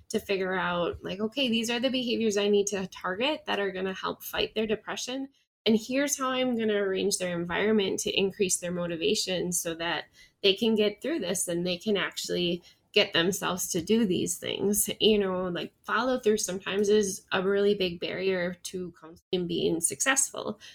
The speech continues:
'cause you're counting on a forty-five minute conversation to be enough to motivate somebody to change.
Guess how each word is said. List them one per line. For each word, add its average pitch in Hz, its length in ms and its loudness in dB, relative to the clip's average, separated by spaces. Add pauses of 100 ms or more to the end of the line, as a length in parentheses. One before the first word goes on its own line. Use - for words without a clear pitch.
(160)
'cause 202 160 2
you're 262 280 4
counting 240 380 2
on 175 220 0
a 175 80 0
forty-five 190 640 0
minute 185 320 0
conversation 175 800 -2
to 175 120 -4
be 180 260 0
enough 165 640 -4 (320)
to 202 100 2
motivate 185 580 2
somebody 147 400 0
to - 100 2
change. - 680 2